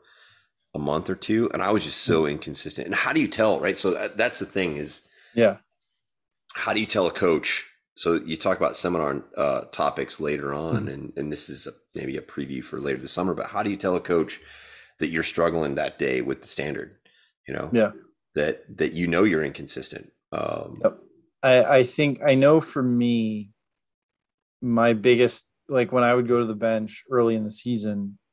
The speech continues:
Speaker 2: the first thing I'd say is, you know, "Finally, the referees and coaches, we're on the same page. We
Speaker 1: Yeah.
Speaker 2: both hate the rules."
Speaker 1: Yeah.
Speaker 2: Like, I've been doing,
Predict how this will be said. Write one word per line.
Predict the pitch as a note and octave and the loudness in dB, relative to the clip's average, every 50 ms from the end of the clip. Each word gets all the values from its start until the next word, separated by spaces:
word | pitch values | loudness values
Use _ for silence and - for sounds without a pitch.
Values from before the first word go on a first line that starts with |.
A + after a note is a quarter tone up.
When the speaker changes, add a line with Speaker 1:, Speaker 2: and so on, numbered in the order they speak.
| _ _ - | _ _ -12
Speaker 2:
the | A#2 A#2 A#2 A2+ A#2 A#2 | -8 -4 0 2 2 2
first | - C3+ C3 C3 B2+ - | 6 6 6 6 6 4
thing | C#3 C3 | 2 4
I'd | B2 A#2+ A#2 A2 G#2+ | 4 4 4 2 0
say | - - B2+ C3 C3 B2+ A2+ | 0 4 6 6 6 6 4
is, | G#2+ G2+ G#2 | 2 -2 -6
you | A2+ A#2+ A#2+ | -6 -4 -2
know, | A#2 A#2 A2+ A2 | 0 2 0 0
"Finally, | G#2+ - - B2 A#2+ B2+ C#3 C#3 C3 A#2+ A2 G#2+ G#2 G#2 G#2+ - _ _ _ _ _ _ _ _ _ _ _ | 0 -2 2 4 4 6 6 6 4 4 0 -2 -4 -8 -12 -16 _ _ _ _ _ _ _ _ _ _ _
the | - C3 | 2 6
referees | A#2 B2 B2+ A#2+ - - C3 B2+ A#2+ G#2+ | 8 8 8 6 6 4 2 4 4 2
and | A2+ G#2+ - | 0 -2 2
coaches, | - A#2+ C3 C#3 C3+ - G#2+ G2 | 4 6 6 4 4 -2 -12 -8
we're | G#2+ A#2 C3 | -2 2 2
on | C#3+ B2+ | 4 4
the | A2+ | 2
same | G#2+ - - A#2+ G#2 G2 | 0 -4 -8 -8 -10 -10
page. | G2+ G#2+ A#2 B2 A2+ F#2+ - _ _ - - - - _ _ _ _ _ _ _ _ _ _ _ _ _ | -6 -2 0 0 0 -2 -4 _ _ -20 -20 -20 -20 _ _ _ _ _ _ _ _ _ _ _ _ _
We | - B2 B2 | 2 4 4
Speaker 1:
Yeah. | B2 G#2+ | 6 6
Speaker 2:
both | A2 B2+ C3 B2+ - | 8 6 6 6 4
hate | B2 B2 A#2 G#2 | 2 2 2 0
the | G#2 | -4
rules." | G#2 A2 A#2+ A2 F#2+ - - - - - - _ _ _ _ _ _ _ - | -2 0 0 0 0 -4 -10 -16 -16 -16 -18 _ _ _ _ _ _ _ -4
Speaker 1:
Yeah. | C3 G#2+ C#3+ C#3+ A#2 - - - - - - - - - - | -2 0 2 2 2 0 -2 -4 -10 -20 -20 -20 -18 -6 2
Speaker 2:
Like, | D3+ C#3 C3+ B2+ A#2+ A2+ A2 G#2+ - - _ _ _ _ _ _ _ _ _ _ _ _ _ _ _ _ - | 8 8 10 10 10 6 4 2 -2 -14 _ _ _ _ _ _ _ _ _ _ _ _ _ _ _ _ 4
I've | B2+ C#3 D3 C#3 | 6 8 8 8
been | C#3+ C3+ C3 | 6 4 6
doing, | C3 C3+ C3+ A#2 | 6 6 4 4